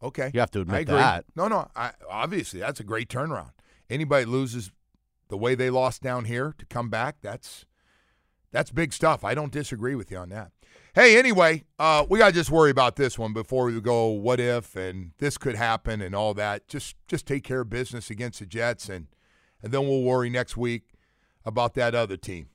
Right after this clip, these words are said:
Speaker 1: Oh, is that, boy, my phone is, whoa. Man, people wanna go to that Cowboys game.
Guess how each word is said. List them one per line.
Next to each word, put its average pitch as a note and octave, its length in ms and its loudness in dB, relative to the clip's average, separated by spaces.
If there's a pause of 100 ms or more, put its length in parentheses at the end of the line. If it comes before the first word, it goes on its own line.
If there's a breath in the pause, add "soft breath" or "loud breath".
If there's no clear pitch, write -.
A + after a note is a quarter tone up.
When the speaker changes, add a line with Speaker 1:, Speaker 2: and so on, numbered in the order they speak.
(140)
Speaker 1:
Oh, C#3 260 -2
is F#2+ 80 -6
that, A2+ 260 -4
boy, C#3+ 500 2
my B2+ 240 0
phone C#3 420 -2
is, F#2+ 440 -12 (160)
whoa. D4 420 6 (420)
Man, D3+ 240 4
people D#3+ 300 0
wanna D3+ 180 4
go C3+ 200 2
to C#3 60 -2
that C3+ 120 0
Cowboys F2+ 500 -4
game. E2 220 -12